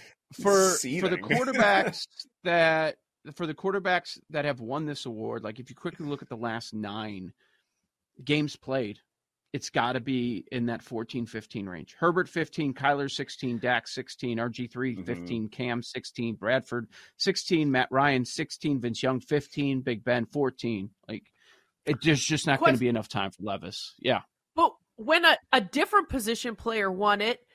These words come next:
Speaker 3: was there any good quarterbacks competing with them? Because as you
Speaker 1: Probably
Speaker 3: even
Speaker 1: not.
Speaker 3: said, Joe, there's still plenty of football left to be played.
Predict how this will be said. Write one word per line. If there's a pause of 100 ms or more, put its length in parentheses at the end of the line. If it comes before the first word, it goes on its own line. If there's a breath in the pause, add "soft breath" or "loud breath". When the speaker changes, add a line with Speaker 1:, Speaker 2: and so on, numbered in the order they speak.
(300)
Speaker 3:
was
there
any
good
quarterbacks
competing
with
them?
Because
as
you
Speaker 1:
Probably
Speaker 3:
even
Speaker 1:
not.
Speaker 3:
said,
Joe,
there's
still
plenty
of
football
left
to
be
played.